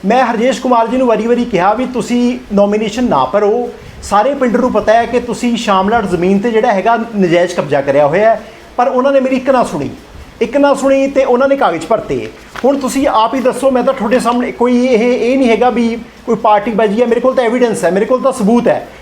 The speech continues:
ਤੁਹਾਡੇ ਸਾਹਮਣੇ ਹੀ ਸਾਰਾ ਕੁਛ ਹੈਗਾ ਜੀ। ਕਾਨੂੰਗੋ ਸਾਹਿਬ ਦੀ ਰਿਪੋਰਟ ਹੈ, ਕੋਈ ਵੀ ਬੰਦਾ ਆਰ ਟੀ ਆਈ ਰਾਹੀਂ, ਕੋਈ ਵੀ ਬੰਦਾ ਤਹਿਸੀਲ 'ਚ ਜਾ ਕੇ ਚੈੱਕ ਕਰ ਸਕਦਾ ਹੈ। ਇਹ ਸਾਰੇ ਜਿਹੜੇ ਇਹਨਾਂ ਨੇ ਇਲਜ਼ਾਮ ਸਾਡੇ 'ਤੇ ਲਾਏ ਨੇ, ਝੂਠੇ ਨੇ, ਕਮੀਆਂ ਇਹਨਾਂ 'ਚ ਆਪਣੀਆਂ ਸੀ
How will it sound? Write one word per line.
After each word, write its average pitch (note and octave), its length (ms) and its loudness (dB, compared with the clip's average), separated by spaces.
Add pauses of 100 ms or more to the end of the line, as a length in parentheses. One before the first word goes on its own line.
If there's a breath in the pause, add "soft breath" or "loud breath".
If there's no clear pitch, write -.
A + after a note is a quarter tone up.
ਤੁਹਾਡੇ D#4 220 2
ਸਾਹਮਣੇ B3+ 320 0
ਹੀ D4 80 0
ਸਾਰਾ A#3+ 220 0
ਕੁਛ B3+ 200 -2
ਹੈਗਾ G3+ 200 2
ਜੀ। A#3+ 300 0 (280 loud breath)
ਕਾਨੂੰਗੋ B3 320 2
ਸਾਹਿਬ B3 240 0
ਦੀ C4+ 100 2
ਰਿਪੋਰਟ F#3+ 320 2
ਹੈ, A#3+ 100 2
ਕੋਈ C4+ 320 2
ਵੀ C#4+ 120 4
ਬੰਦਾ A#3 260 2
ਆਰ G3+ 260 2
ਟੀ G3+ 140 -2
ਆਈ A#3 120 2
ਰਾਹੀਂ, B3 360 0 (200 loud breath)
ਕੋਈ A#3+ 140 4
ਵੀ B3+ 120 -2
ਬੰਦਾ A#3+ 260 0
ਤਹਿਸੀਲ A#3 380 -2
'ਚ A3+ 60 -4
ਜਾ A3+ 160 2
ਕੇ A#3+ 140 -2
ਚੈੱਕ - 220 0
ਕਰ F3+ 100 2
ਸਕਦਾ A3+ 260 0
ਹੈ। A#3+ 320 2 (460 loud breath)
ਇਹ B3+ 140 4
ਸਾਰੇ B3+ 380 0
ਜਿਹੜੇ B3 180 0
ਇਹਨਾਂ B3+ 180 4
ਨੇ C4 80 2
ਇਲਜ਼ਾਮ F#3+ 360 2
ਸਾਡੇ G3+ 240 0
'ਤੇ A3 120 0
ਲਾਏ F#3+ 220 4
ਨੇ, A3+ 140 -2
ਝੂਠੇ E3 380 -4
ਨੇ, G#3 240 0 (520 loud breath)
ਕਮੀਆਂ B3+ 320 2
ਇਹਨਾਂ C#4 200 2
'ਚ C#4 80 -2
ਆਪਣੀਆਂ A3 360 0
ਸੀ B3+ 340 0